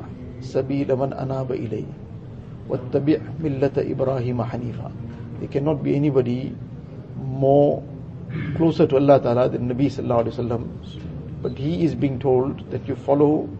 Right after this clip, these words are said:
the path of those who had turned to me, meaning the Anbiya alayhi salam prior. So this is actually a lesson for the followers of Nabi Sallallahu Alaihi Wasallam, that if he is being addressed in this way, what is their position, how much more they have to adhere to this.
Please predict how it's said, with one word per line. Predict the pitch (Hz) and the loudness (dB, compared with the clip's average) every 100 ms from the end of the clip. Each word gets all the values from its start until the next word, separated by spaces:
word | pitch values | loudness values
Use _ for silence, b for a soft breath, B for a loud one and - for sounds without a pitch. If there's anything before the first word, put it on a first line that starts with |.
| - - | -10 -8
the | 135 | -8
path | - 135 143 - | 0 4 4 2
of | 110 | -4
those | 120 127 143 139 - - - - - | 2 2 2 0 -6 -12 -12 -10 -4
who | 139 | -2
had | 113 131 - - - | 2 0 0 -10 -2
turned | 151 147 120 | 4 4 2
to | 127 | -4
me, | 123 - - - - | -4 -4 -8 -12 -10
meaning | - - 156 | -6 -4 0
the | 156 | 0
Anbiya | 156 151 147 | 4 4 4
alayhi | 139 | 0
salam | 135 135 139 | 2 2 2
prior. | - 131 127 - - - B B B B B - - - - - - - | 2 2 2 0 -6 -14 B B B B B -12 -12 -12 -12 -12 -12 -2
So | 147 | -2
this | 127 143 185 - - | 0 2 2 2 -6
is | 156 | -2
actually | - - - 131 123 143 - | -2 -2 -4 -2 0 0 -2
a | |
lesson | 127 147 151 139 | 0 2 2 -2
for | 131 | 0
the | 120 110 | -2 2
followers | 143 151 139 | 4 6 6
of | 117 | 2
Nabi | 101 120 | -2 -4
Sallallahu | 131 - 120 117 | -4 -4 -2 -2
Alaihi | 110 | -2
Wasallam, | 110 107 131 120 | -4 -4 -4 -4
that | - | -6
if | - | -6
he | 117 180 | 0 2
is | 156 | 4
being | 143 113 | 2 0
addressed | 107 127 107 | 2 0 2
in | 120 | 0
this | 120 135 | 0 0
way, | 113 113 131 - B B | 0 0 -2 -6 B B
what | 123 147 147 | -2 0 2
is | 120 | 2
their | 117 135 135 147 - - - - - - - - | 6 6 6 0 -8 -12 -12 -12 -12 -12 -12 -2
position, | 143 131 139 131 127 143 | 2 2 4 2 0 -2
how | 117 135 | 0 2
much | 135 123 | 0 0
more | 123 131 | 2 2
they | 123 | 2
have | 127 | 0
to | 127 | -2
adhere | 120 117 120 | -2 2 0
to | - | 0
this. | - 95 - | -4 -8 -8